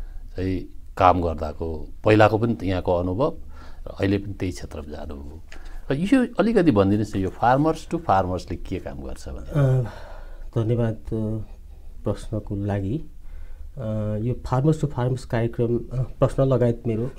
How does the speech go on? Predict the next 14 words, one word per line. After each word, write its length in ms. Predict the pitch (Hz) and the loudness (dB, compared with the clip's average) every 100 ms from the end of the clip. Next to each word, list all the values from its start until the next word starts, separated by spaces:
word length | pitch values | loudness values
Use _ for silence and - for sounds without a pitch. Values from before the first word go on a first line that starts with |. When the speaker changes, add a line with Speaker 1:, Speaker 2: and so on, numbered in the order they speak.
| - | -2
Speaker 2:
जुन 120 | 117 | -2
परिचय 320 | - 110 110 | 2 0 0
दिनुभयो 380 | 95 101 98 101 | -4 -4 -4 -4
यहाँले, 280 | 95 95 98 | -4 -4 -4
अ, 60 | - - | -6 -10
दर्शकहरू 680 | 107 101 - 101 - 95 98 | -8 -8 -8 -8 -6 -6 -4
माझमा, 340 | 101 98 131 | -4 -4 -4
यसको 180 | 160 - | -4 -4
लागि 120 | 101 | -4
म 120 | 98 95 | -4 -4
हार्दिक 300 | 87 95 95 | -4 -4 -4
आभार 180 | 92 | -6
व्यक्त 260 | 90 92 - | -6 -8 -8
गर्दछु। 420 | 87 90 90 160 | -8 -8 -6 -6